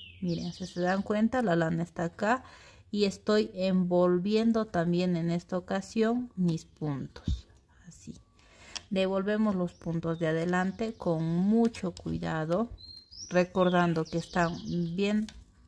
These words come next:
como dice, ajustados estos puntitos y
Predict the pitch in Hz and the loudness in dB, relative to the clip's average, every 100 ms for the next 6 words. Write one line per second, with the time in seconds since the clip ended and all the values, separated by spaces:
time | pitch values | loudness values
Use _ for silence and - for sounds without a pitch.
0 | _ - 165 165 165 170 160 180 160 160 | _ -4 0 2 0 -2 -6 -6 -8 -6
1 | 160 - 170 156 156 - 165 - 165 - | -6 -2 0 2 -2 -6 -10 -8 -10 -8
2 | 165 170 - 180 - 240 - - - - | -6 -6 -4 -6 -2 -4 -4 -12 -16 -20
3 | - - - _ _ _ _ _ - - | -20 -20 -20 _ _ _ _ _ -20 -20
4 | - _ 180 180 214 | -20 _ -4 -4 -4